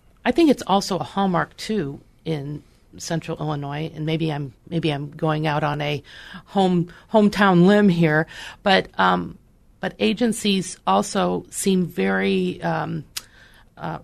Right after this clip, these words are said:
responsible, and they talk about how they're using the funding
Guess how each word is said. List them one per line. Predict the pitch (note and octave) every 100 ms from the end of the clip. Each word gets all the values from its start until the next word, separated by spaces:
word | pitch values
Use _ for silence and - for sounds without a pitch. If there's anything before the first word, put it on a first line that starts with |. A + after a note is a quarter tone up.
| -
responsible, | E3+ E3 - F#3 F3+ F3 F3 E3+ D#3+ -
and | E3
they | D#3+
talk | E3+ - - G#3 G3 -
about | F3+ E3 D#3 D3 -
how | - - F#3+ G3 G3 F3
they're | E3
using | D#3+ D#3+ D#3+ D#3 D#3 D3+ C#3+ - _ _ -
the | E3+
funding | C#3+ F#3 E3 D#3+ D#3